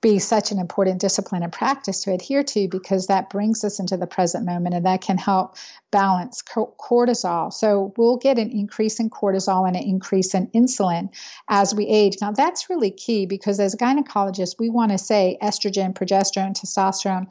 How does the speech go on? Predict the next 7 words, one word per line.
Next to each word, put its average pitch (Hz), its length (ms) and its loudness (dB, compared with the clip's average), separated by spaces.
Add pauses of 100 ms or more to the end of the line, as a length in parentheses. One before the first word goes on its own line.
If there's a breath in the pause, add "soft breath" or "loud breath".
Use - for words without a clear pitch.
(460 loud breath)
those 220 280 4
are 214 140 6
the 196 180 0
oh 208 140 4
so 220 240 0
important 190 420 -4
hormones. 196 580 2